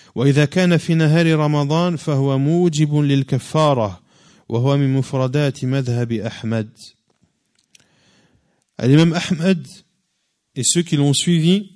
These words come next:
considèrent que d'avoir un rapport pendant la journée du Ramadan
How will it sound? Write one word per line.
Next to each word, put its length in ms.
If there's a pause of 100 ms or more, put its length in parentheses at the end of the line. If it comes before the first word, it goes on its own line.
(720)
considèrent 880
que 440 (240)
d'avoir 400
un 140
rapport 840 (1300)
pendant 300
la 100
journée 380
du 100
Ramadan 640